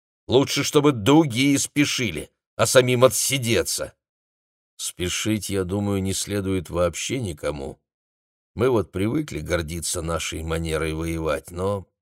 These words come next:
не знаю, так ли уж она похвальна. Мне еще отец рассказывал о той войне, Первой мировой.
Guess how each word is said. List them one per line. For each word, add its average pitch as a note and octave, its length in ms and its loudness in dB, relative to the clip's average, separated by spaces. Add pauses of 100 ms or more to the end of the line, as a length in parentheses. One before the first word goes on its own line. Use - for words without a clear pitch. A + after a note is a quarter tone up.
(520)
не E2+ 120 -6
знаю, E2+ 460 -2
так G#2 320 0
ли E2+ 100 -6
уж E2 200 -6
она F2+ 200 -2
похвальна. E2 680 -6 (720)
Мне A2 200 -2
еще B2 280 2
отец B2+ 400 0
рассказывал D2+ 720 -4 (100)
о G2+ 100 2
той G2 240 0
войне, D2 400 -4
Первой E2 400 -2
мировой. E2+ 540 -2